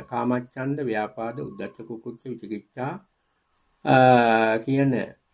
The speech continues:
තීන මිද්ද, උද-, කියන මේ ටික යටපත් වෙනවා. ඔන්න බ්‍රහ්මානන්ද ප්‍රඥාවේ ගුණ. අපි ලෝකේ ප්‍රඥාවන්තයා කියලා අද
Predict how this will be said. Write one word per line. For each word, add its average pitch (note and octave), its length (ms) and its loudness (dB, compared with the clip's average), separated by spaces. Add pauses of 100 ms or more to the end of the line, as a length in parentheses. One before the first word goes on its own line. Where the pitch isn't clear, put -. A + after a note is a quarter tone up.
(140)
තීන B2 240 4
මිද්ද, A2+ 220 0 (300)
උද-, A#2 240 -10 (140)
කියන B2 320 0 (240)
මේ C#3 320 2
ටික D#3 260 -8 (960)
යටපත් - 460 -10
වෙනවා. - 360 -20 (360)
ඔන්න C3 200 8
බ්‍රහ්මානන්ද B2 680 4
ප්‍රඥාවේ C3 840 4 (320)
ගුණ. A#2 280 4 (1800)
අපි C#3 220 4
ලෝකේ E3+ 720 6 (380)
ප්‍රඥාවන්තයා F3 920 6
කියලා C#3 340 6
අද B2 120 2